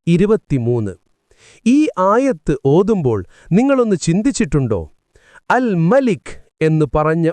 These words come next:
ഉടനെയാണ് അൽ ഖുദ്ദൂസ് എന്ന് പറയുന്നത്. ദുനിയാവിലെ രാജാക്കന്മാരെ നോക്കൂ,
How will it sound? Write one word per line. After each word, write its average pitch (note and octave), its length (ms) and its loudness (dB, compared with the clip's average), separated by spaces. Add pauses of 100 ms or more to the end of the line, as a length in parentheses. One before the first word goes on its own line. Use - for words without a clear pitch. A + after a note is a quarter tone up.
ഉടനെയാണ് D#3+ 800 0 (320)
അൽ B3 180 0 (220)
ഖുദ്ദൂസ് G#3 1040 0
എന്ന് C#3+ 300 2
പറയുന്നത്. A2+ 540 -2 (1120)
ദുനിയാവിലെ C4 680 2
രാജാക്കന്മാരെ G#3 840 0
നോക്കൂ, D#3 420 -2